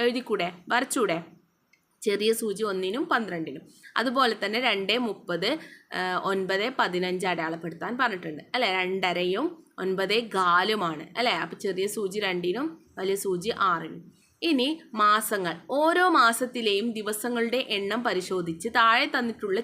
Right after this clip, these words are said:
ചോദ്യങ്ങൾക്ക് ഉത്തരം എഴുതൂ എന്നാണ് പറഞ്ഞിട്ടുള്ളത്. മുപ്പത് ദിവസം മാത്രമുള്ള മാസങ്ങൾ ഏതെല്ലാമാണ് ചോദിച്ചിട്ടുള്ളത്? ഏപ്രിലിൽ മുപ്പത് ദിവസം മാത്രമേ ഉള്ളൂ, അല്ലേ? ഏപ്രിൽ, ജൂൺ, സെപ്റ്റംബർ, നവംബർ, ഇത്രയും ദിവസം,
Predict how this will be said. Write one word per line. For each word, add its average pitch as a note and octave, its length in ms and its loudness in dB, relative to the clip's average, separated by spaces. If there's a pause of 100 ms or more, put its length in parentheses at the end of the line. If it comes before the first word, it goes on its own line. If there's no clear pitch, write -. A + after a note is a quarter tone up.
ചോദ്യങ്ങൾക്ക് G3 680 0
ഉത്തരം G#3+ 320 -2 (100)
എഴുതൂ F3 260 -2
എന്നാണ് E3+ 320 -6
പറഞ്ഞിട്ടുള്ളത്. G3 420 -4 (380)
മുപ്പത് F#4 380 2 (100)
ദിവസം B3+ 380 2
മാത്രമുള്ള A3+ 680 2 (120)
മാസങ്ങൾ G3 380 0 (100)
ഏതെല്ലാമാണ് F3+ 600 -2
ചോദിച്ചിട്ടുള്ളത്? E3 560 -8 (560)
ഏപ്രിലിൽ A3+ 420 0 (100)
മുപ്പത് F3+ 300 -6 (260)
ദിവസം F3+ 340 -6
മാത്രമേ F3 400 -4
ഉള്ളൂ, D#3 160 -6 (300)
അല്ലേ? F#3 160 -2 (460)
ഏപ്രിൽ, F#3+ 340 0 (260)
ജൂൺ, G3+ 280 2 (240)
സെപ്റ്റംബർ, F#3 560 -2 (140)
നവംബർ, E3 380 -4 (160)
ഇത്രയും C#4 360 -2
ദിവസം, G3+ 280 -2